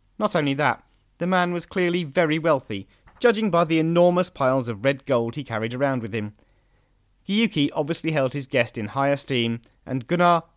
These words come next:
Hogni and Guttorm were already treating him like a brother. An evening or two later, when yet another feast was underway,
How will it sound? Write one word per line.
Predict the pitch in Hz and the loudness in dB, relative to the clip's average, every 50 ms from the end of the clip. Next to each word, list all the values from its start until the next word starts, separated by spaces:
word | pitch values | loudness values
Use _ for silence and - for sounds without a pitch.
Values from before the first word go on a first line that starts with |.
| _ _ - | _ _ -6
Hogni | 147 139 131 147 147 147 - - | -6 -4 -2 -2 -2 -2 -2 -2
and | 131 131 117 | -4 -4 -4
Guttorm | - 165 - - 123 113 113 117 113 110 - _ - | -4 -4 -2 -2 0 0 0 -2 -4 -6 -8 _ -6
were | 135 135 | -2 0
already | 135 147 147 139 160 151 165 170 | 0 0 0 0 0 -2 -2 -4
treating | - - 131 120 - 117 110 | -4 -4 -4 -4 -4 -4 -4
him | 117 120 123 | -2 -2 -2
like | 107 90 92 - | -2 -4 -4 -6
a | 113 | -8
brother. | 104 - 127 123 110 113 107 - _ _ _ _ _ _ _ _ _ _ _ _ _ _ _ _ _ _ _ _ _ _ _ _ _ _ _ _ _ _ _ | -4 -2 -2 0 0 -2 -4 -6 _ _ _ _ _ _ _ _ _ _ _ _ _ _ _ _ _ _ _ _ _ _ _ _ _ _ _ _ _ _ _
An | - 226 | 6 6
evening | 247 247 220 220 233 233 | 6 6 6 4 2 2
or | 226 226 | 2 2
two | 220 - 214 208 | 2 0 0 2
later, | 185 139 117 107 - 127 120 117 - _ | 4 2 2 2 0 -2 -4 -4 -6 _
when | 123 139 143 147 | -4 -2 0 2
yet | 156 165 165 - | 2 2 2 0
another | 175 175 175 180 185 175 165 175 | -2 -2 2 2 2 2 2 0
feast | - - 135 120 113 - - 127 | 0 -2 -2 -2 -2 -4 -6 -6
was | 123 117 | -4 -2
underway, | 120 120 120 131 123 117 113 104 98 98 - | -2 -2 -2 -2 -2 -2 0 0 -2 -4 -6